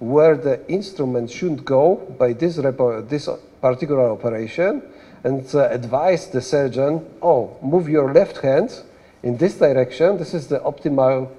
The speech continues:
uh, choice, choice for you." And this is something, uh, amazing. So then, uh,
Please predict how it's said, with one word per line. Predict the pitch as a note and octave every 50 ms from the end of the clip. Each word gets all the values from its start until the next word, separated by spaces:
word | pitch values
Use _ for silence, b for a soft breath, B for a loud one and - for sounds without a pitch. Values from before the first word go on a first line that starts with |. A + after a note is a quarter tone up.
| - - -
uh, | A2+ A2+ A#2+ B2 B2 A#2 A#2+ A#2+ -
choice, | - - F#3 F3 C#3 B2+ - -
choice | - - - F3 E3+ -
for | - - D#3 D3
you." | E3 G3+ B2 G2+ - - - - - - _ B B B B B B B B B B _
And | - B2+ B2+
this | F#3 - -
is | G#3+ -
something, | - - F3+ F#3 - F#3 F3 E3+ E3 D#3+ -
uh, | E3+ D#3+ D3+ D3 D3+ -
amazing. | C3+ D3 D3+ D#3 D#3 D3+ C3 G2+ F#2+ F#2 F2+ -
So | - - C3
then, | B2 B2 C3+ C3+ C3 C3+
uh, | C3+ C3 C3 B2+